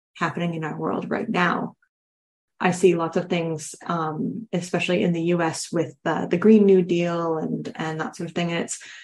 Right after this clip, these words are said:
kinda adjacent to solar punk, I would say.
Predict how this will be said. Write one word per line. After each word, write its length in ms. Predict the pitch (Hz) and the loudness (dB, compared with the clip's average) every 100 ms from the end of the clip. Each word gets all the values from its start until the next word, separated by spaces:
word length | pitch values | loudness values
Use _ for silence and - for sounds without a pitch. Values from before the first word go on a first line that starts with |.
| - _ - | -20 _ 0
kinda 300 | 339 339 - | 4 4 4
adjacent 500 | 196 - - 226 220 | 2 2 2 2 2
to 80 | 254 | 2
solar 260 | 269 269 | 2 2
punk, 300 | 269 311 330 - | 2 -2 -4 -2
I 100 | 254 | 2
would 160 | 269 262 | 2 2
say. 280 | 294 370 | 0 0